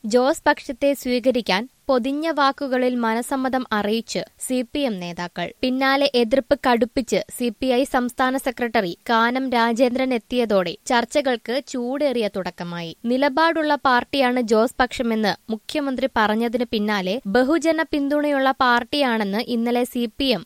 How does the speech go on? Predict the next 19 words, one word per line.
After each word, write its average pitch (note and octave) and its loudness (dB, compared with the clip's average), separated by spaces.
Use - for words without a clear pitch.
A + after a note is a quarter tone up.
മുഖപത്രത്തിലെ A#3+ -2
ലേഖനത്തിൽ G#3+ -2
കോടിയേരി B3+ 2
ബാലകൃഷ്ണനും A3+ 0
വിശേഷിപ്പിച്ചു. F#3 -6
കോടിയേരിയെ C4+ 4
ന്യായീകരിച്ച് B3+ 2
എൽ A3 0
ഡി B3 0
എഫ് C4+ -2
കൺവീനർ B3 0
വിജയരാഘവനും A#3+ 0
രംഗത്തെത്തി. G3 -4
സി C#4+ -2
പി D#4+ -2
എം E4+ -2
നേതാക്കളുടെ D4 0
വാക്കുകളിൽ C4 -2
സന്തോഷമെന്നാണ് B3+ -2